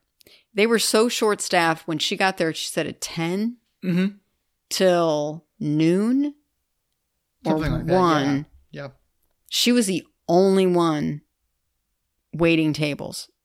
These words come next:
Speaker 1: and tending the bar. And there were, like, twenty-two tables.
Speaker 2: I
Speaker 1: Sun-
Speaker 2: think she said something like twenty, twenty-two tables and the bar.
Speaker 1: Yeah. And Sunday is their busiest day.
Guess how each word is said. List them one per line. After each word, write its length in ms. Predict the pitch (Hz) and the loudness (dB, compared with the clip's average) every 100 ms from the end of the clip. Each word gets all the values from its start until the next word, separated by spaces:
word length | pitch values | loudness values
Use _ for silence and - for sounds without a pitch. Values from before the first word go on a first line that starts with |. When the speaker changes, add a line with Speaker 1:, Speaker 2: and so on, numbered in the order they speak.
| _ | _
Speaker 1:
and 240 | 170 170 | 0 0
tending 380 | 170 165 156 156 | 0 -2 -2 -2
the 60 | 147 | -4
bar. 400 | 143 - 147 - _ _ _ _ - | -4 -4 -8 -12 _ _ _ _ -2
And 120 | 160 | 0
there 80 | 160 | 2
were, 100 | 151 | 0
like, 240 | 143 147 - | -2 -4 -8
twenty-two 540 | - 170 175 160 160 | -4 0 0 -2 -4
tables. 560 | 151 143 131 - - - _ _ _ _ - | -2 -4 -4 -10 -12 -16 _ _ _ _ -6
Speaker 2:
I 60 | |
Speaker 1:
Sun- 100 | 160 185 | 0 0
Speaker 2:
think 100 | - | -2
she 120 | 208 | -6
said 220 | - 160 | -6 -6
something 200 | 175 165 | -8 -8
like 160 | 143 131 | -8 -8
twenty, 280 | 180 202 202 _ - | -6 -6 -8 _ -8
twenty-two 480 | - 233 247 214 | -4 -4 -4 -6
tables 640 | 196 185 170 170 165 - _ _ _ _ _ _ - | -4 -2 -2 -2 -6 -10 _ _ _ _ _ _ -10
and 320 | 165 165 165 | -6 -4 -6
the 140 | 135 143 | -6 -4
bar. 420 | 143 131 101 113 | -2 -2 -4 -10
Speaker 1:
Yeah. 440 | - 170 156 - - - _ _ _ _ _ _ _ _ _ | -2 0 0 -4 -10 -18 _ _ _ _ _ _ _ _ _
And 260 | 165 160 | 0 0
Sunday 360 | 165 214 208 185 | 0 0 2 0
is 100 | 170 | 0
their 140 | 170 160 | -2 -2
busiest 540 | 160 151 151 143 - | -4 -4 -6 -8 -8
day. 260 | 135 147 | -8 -8